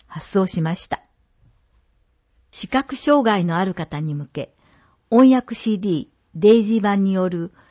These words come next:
水波写経だよりを発行しています。ご希望の方は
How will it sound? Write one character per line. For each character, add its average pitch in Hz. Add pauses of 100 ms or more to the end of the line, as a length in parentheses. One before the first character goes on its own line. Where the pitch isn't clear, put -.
(160)
水 202
波 202
写 -
経 247
だ 240
よ 202
り 151
を 147
発 160
行 170
し -
て 165
い 151
ま 143
す。 - (1200)
ご 190
希 269
望 285
の 269
方 247
は 170